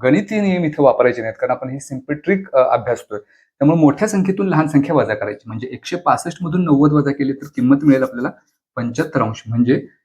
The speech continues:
साडेतीन वाजता त्या घड्याळाच्या दोन काट्यात अंश झालेला असेल पंच्याहत्तर अंश. तर हे एक सोपं सूत्र आहे, त्या सूत्राचा जर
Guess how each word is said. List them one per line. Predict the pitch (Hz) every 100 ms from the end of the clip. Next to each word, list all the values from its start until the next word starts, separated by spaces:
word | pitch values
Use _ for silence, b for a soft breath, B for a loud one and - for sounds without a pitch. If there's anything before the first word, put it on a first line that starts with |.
| _
साडेतीन | 120 120 139 - 208
वाजता | 165 151 110 92
त्या | 104
घड्याळाच्या | 110 113 117 117
दोन | 113 120
काट्यात | 120 107 151 175 _ _ _
अंश | 123 180
झालेला | 143 127 117
असेल | 92 143
पंच्याहत्तर | 190 131 107 95 - -
अंश. | - _ _ _ _ 185
तर |
हे | 170 - 240
एक | 247
सोपं | - 175 190
सूत्र | - 156 123
आहे, | 120
त्या | 131
सूत्राचा | - 147 143 151
जर | 156 151